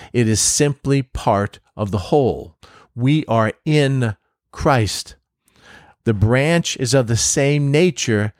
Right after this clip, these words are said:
as the vine. The branch produces nothing.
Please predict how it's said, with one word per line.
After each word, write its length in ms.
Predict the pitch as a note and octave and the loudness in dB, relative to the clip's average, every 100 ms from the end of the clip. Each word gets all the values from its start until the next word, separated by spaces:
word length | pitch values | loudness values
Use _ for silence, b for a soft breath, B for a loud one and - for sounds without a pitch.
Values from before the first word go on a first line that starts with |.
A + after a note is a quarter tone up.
| _ - | _ -4
as 200 | A2+ G2+ | -2 0
the 100 | A#2+ | 0
vine. 560 | C3+ D#3 A2+ D#2+ D#2+ - _ B B B | 0 0 0 -4 -10 -18 _ B B B
The 120 | C3 | -2
branch 680 | A2+ A#2+ C#3+ G#3 G#3+ - - - | 0 0 2 2 0 -2 -8 -4
produces 880 | D3 A2+ C3 C3+ - B2+ A#2+ A2 - | -4 0 0 0 -2 -2 -2 -4 -10
nothing. 560 | B2 C3+ C#3 - F2+ | -4 0 0 -2 -6